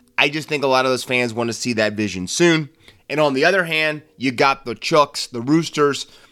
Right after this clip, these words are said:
who, you know, your Shedid Amos picked them to win it all at the end of the season. I was looking a little worried there for a while.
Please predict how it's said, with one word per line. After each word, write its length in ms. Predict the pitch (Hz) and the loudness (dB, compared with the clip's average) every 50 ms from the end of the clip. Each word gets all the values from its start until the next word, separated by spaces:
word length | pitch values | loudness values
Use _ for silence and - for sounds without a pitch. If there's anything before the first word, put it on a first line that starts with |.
| _ _ - | _ _ -2
who, 380 | - 160 160 156 151 - - - | 2 4 4 4 4 0 -4 -10
you 240 | 120 127 139 160 170 | -6 -4 -2 0 2
know, 400 | 180 208 226 233 233 240 - - - | 4 4 6 6 4 4 0 -6 -4
your 160 | 135 143 156 | -2 -2 0
Shedid 360 | 147 - 180 180 180 185 185 | 2 2 2 4 4 4 4
Amos 240 | 185 185 185 175 - | 4 4 4 2 -2
picked 380 | - - - 185 - - _ - | -8 -6 -6 -6 -6 -6 _ 0
them 300 | 165 165 170 175 175 156 | 2 4 4 2 0 -2
to 120 | - 160 | -4 -4
win 340 | 143 139 139 156 165 165 165 | -4 -2 0 2 2 2 2
it 120 | 160 151 | 2 4
all 400 | 160 165 165 156 151 151 139 - - | 6 6 6 6 4 2 -2 -8 -10
at 100 | - 123 | -10 -8
the 160 | 110 127 131 139 | -4 0 0 0
end 100 | 135 139 | 0 0
of 60 | 131 | -2
the 80 | 135 | -6
season. 540 | 131 - - 151 143 135 131 117 120 113 113 - _ _ _ _ _ | -6 -6 -4 -2 -2 -2 -2 -4 -6 -10 -12 -16 _ _ _ _ _
I 60 | - | -8
was 140 | 135 127 120 | -8 -4 -2
looking 260 | 147 165 - - 170 | -2 -2 0 0 0
a 60 | 170 | 2
little 340 | 170 175 175 175 175 165 165 | 2 4 4 4 4 4 4
worried 380 | 175 180 175 170 165 147 123 131 | 6 6 6 6 4 4 4 6
there 160 | 131 127 123 | 6 6 4
for 200 | - - 127 120 | 2 0 0 2
a 60 | 117 | 2
while. 480 | 113 113 110 110 110 110 110 110 - | 4 4 4 4 4 4 0 -2 -6